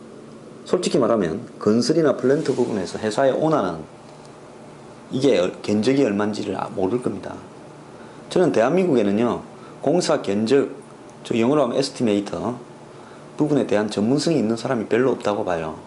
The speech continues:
왜 전문성이 없느냐?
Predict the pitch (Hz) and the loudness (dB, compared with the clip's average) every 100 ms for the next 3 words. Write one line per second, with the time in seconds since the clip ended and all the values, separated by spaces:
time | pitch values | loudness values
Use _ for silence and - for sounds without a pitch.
0 | - - - - - - - - - - | -18 -20 -20 -20 -18 -20 -20 -20 -20 -18
1 | - - - - - - 147 165 131 156 | -18 -20 -20 -20 -6 2 4 4 4 4
2 | 165 113 87 98 90 | 4 2 2 0 0